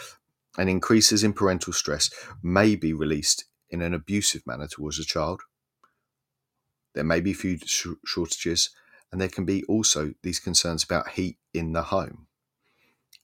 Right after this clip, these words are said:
She says, "The lows feel bottomless and the highs seem limitless." And I guess where you see yourself and where you see those around you, those comparisons can seem very hard.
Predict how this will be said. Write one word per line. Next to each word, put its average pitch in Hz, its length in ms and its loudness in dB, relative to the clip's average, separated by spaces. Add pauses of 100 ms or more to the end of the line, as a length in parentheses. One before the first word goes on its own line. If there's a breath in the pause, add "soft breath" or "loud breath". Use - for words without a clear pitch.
She - 180 -2
says, 92 260 6
"The 92 120 0
lows 104 320 6
feel 101 160 2
bottomless 78 640 0 (760 soft breath)
and 98 140 4
the 90 60 2
highs 90 320 4
seem 80 400 0 (200)
limitless." - 840 -2 (400 loud breath)
And 82 80 -2
I 80 60 2
guess 85 240 2
where 95 120 6
you 95 160 2
see 87 200 4
yourself 85 400 2
and 87 100 -4
where 85 80 0
you 85 100 0
see 82 200 0
those 78 240 -2
around 82 440 -4
you, 76 160 -10 (1300 loud breath)
those 87 160 -4
comparisons 80 580 0
can 78 160 -6
seem 73 220 -2
very 78 320 0
hard. 60 380 -6